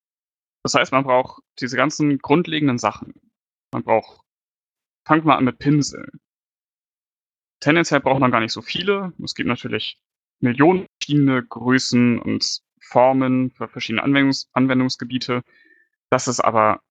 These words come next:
für den Anfang gar nicht so entscheidend. Es reicht tendenziell, wenn man einen verhältnismäßig großen Pinsel hat, um größere Flächen zu pinseln und dann noch einen etwas kleineren für etwas feinere Details.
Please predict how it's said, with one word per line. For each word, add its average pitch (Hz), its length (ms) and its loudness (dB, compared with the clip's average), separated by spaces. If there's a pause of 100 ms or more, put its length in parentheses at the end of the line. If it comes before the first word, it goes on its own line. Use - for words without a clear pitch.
(540)
für 127 100 2
den - 140 2
Anfang 135 460 0
gar 107 160 0
nicht 101 140 -6
so - 100 -8
entscheidend. - 960 -12 (460)
Es - 140 -10
reicht 147 240 0
tendenziell, 127 480 -2
wenn 117 120 -4
man 110 180 -4
einen 95 440 -10
verhältnismäßig - 800 -10
großen 180 440 -4
Pinsel 156 400 -2
hat, - 300 -2
um 101 320 -8 (580)
größere - 360 -2
Flächen 180 520 -6 (840)
zu 135 80 -16
pinseln 139 540 2
und - 380 -10
dann 127 80 4
noch 123 120 4
einen 117 100 0
etwas - 220 -6
kleineren 131 520 0
für - 120 -10
etwas - 260 -10
feinere 101 320 -2
Details. - 640 -10